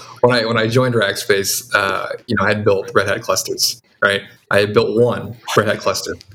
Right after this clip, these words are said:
for, for our systems, right? And we built it, and I never touched it again 'cause it just stayed up. Uh, and then when I joined Rackspace, I became a Linux engineer,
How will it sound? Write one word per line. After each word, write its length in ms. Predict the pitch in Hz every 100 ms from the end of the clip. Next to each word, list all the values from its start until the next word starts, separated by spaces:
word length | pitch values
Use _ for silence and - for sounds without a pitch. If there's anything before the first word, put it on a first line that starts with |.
| -
for, 520 | - 110 104 104 135 - -
for 180 | 113 107
our 140 | 101
systems, 480 | 101 107 - 92 90
right? 160 | 101 - - - - -
And 80 |
we 60 | 104
built 260 | 104 127 156
it, 320 | 147 - - - -
and 100 | 107
I 40 |
never 340 | 104 113 127
touched 320 | 123 131 120 131
it 60 |
again 260 | 117 120 139
'cause 120 | 117
it 60 | 104
just 200 | 107 -
stayed 200 | 107 101
up. 360 | 92 - - - - - -
Uh, 440 | 107 104 98 101 -
and 120 | 107
then 60 |
when 100 | 107
I 40 | 104
joined 280 | 123 160 139
Rackspace, 580 | 101 101 - 101 101
I 60 | 110
became 200 | 107 107
a 40 |
Linux 260 | 107 107 104
engineer, 420 | 107 104 101 98